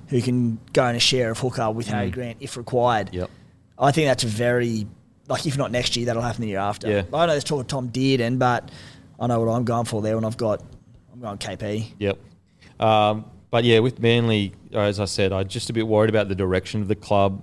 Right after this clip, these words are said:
Speaker 2: Their recruits, like, Brooks on a four-year deal. If that doesn't work out, jeez,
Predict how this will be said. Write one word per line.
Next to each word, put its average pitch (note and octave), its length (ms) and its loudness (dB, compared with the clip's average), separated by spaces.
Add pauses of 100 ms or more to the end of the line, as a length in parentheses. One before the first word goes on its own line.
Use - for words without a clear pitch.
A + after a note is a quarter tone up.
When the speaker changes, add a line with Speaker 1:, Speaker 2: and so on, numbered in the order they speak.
(120)
Speaker 2:
Their A#2+ 140 2
recruits, A#2 640 0
like, G2 160 2 (320)
Brooks B2 240 0
on A#2 80 2
a G2+ 40 2
four-year A2 380 2
deal. G#2+ 500 2
If A2 120 -10
that C#3 120 2
doesn't G#2+ 240 0
work G2 240 0
out, G2 380 2 (260)
jeez, G#2 520 -6